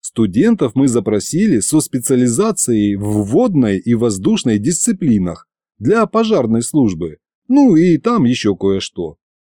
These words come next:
"Дело", согласился Кощей, сразу вникнув в тему. "Наливай".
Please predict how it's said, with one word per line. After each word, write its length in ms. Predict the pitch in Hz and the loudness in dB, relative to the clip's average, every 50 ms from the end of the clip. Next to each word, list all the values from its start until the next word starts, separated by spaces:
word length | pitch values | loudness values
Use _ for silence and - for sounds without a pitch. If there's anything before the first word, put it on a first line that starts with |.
| _ _ _ _ _ 87 | _ _ _ _ _ -16
"Дело", 760 | 82 90 95 113 117 113 110 107 107 107 110 107 113 104 - _ _ _ _ _ _ _ | -10 -4 -2 0 0 0 0 0 -2 -2 -2 -2 -2 -4 -8 _ _ _ _ _ _ _
согласился 720 | - - 123 113 113 107 - - 190 226 208 - 180 160 | -8 -4 -2 0 0 0 0 0 -2 -2 0 -2 -4 -2
Кощей, 480 | - 170 160 - - - 135 120 107 101 | -2 -2 -2 -2 -2 0 0 0 0 0
сразу 480 | - - 113 151 196 202 180 196 180 | -2 -2 -2 0 0 0 0 0 0
вникнув 480 | 135 104 107 135 151 - - 160 151 - | 0 0 0 0 -2 -2 -4 -6 -6 -6
в 80 | - | -10
тему. 420 | _ 110 104 95 90 87 87 82 - _ _ _ _ _ _ _ _ - | _ -4 -2 -2 -4 -6 -8 -12 -16 _ _ _ _ _ _ _ _ -8
"Наливай". 760 | - 131 170 185 190 190 135 90 - - - - - - | -6 -4 -2 0 0 0 -2 -4 -8 -12 -14 -14 -16 -18